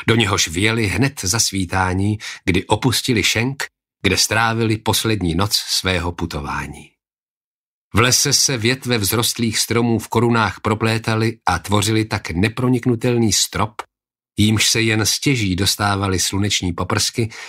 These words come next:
a kde vládlo trvalé přítmí. Když vyjeli na rozlehlé odlesněné prostranství,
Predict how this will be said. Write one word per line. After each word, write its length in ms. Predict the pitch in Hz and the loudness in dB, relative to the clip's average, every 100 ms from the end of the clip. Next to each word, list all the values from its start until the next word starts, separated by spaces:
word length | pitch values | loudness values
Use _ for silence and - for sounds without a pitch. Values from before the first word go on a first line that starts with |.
| - - - | -16 -16 0
a 100 | 107 | 0
kde 200 | 92 95 | 2 0
vládlo 500 | 90 110 110 104 104 - | 2 2 2 0 -2 -2
trvalé 440 | - 113 113 107 104 | -2 0 0 0 0
přítmí. 600 | - 78 73 82 71 - _ _ _ _ _ _ _ _ _ _ _ 117 | -2 -4 -8 -12 -12 -16 _ _ _ _ _ _ _ _ _ _ _ 0
Když 240 | 123 - | 2 0
vyjeli 440 | 113 160 185 156 | 2 2 2 2
na 80 | 113 | 2
rozlehlé 600 | 120 120 139 120 131 117 113 | 2 0 0 0 0 0 0
odlesněné 640 | 113 123 - 131 123 107 | 0 2 0 0 0 0
prostranství, 840 | 110 104 120 123 - 127 127 110 | 0 -2 -2 -2 -2 0 0 -2